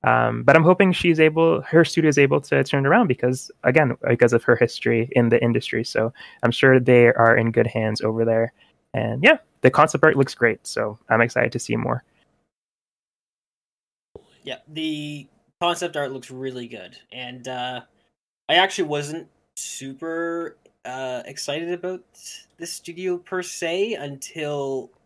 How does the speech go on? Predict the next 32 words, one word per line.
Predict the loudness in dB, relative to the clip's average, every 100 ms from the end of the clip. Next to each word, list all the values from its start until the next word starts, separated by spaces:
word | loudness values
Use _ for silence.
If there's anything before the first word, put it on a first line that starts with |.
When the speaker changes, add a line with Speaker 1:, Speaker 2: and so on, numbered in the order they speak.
| _ -14
Speaker 2:
this | -12
news | -10 -8 -10
broke, | -10 -12 -12 -14
where | -12 -12
it's | -12 -16
kinda | -14 -12
like, | -12 -10
"Oh, | -10 -8 -8
okay, | -10 -18
so | -18
PlayStation | -18 -16 -14 -14 -14 -14
saw | -12 -12
something. | -12 -16 -18 -18 -18 -20 _ _ _ _ _ _ _ -12
Um, | -10 -10 -14 -18 _ _ _ _ -8
Speaker 1:
<laughs> | -8 -8 -16 _ -6
Speaker 2:
they | -6
must | -4 -10
have | -12
seen | -10 -10
something | -10 -10 -12 -14 -16 _ -18
in | -12
order | -12 -12
to | -12 -14
acquire | -12 -8 -8 -8
them. | -10
Oh, | -4 0 0
look | 0
at | 2
that. | 2 2 0
There | -4
it | -4
is." | -4 -8 -12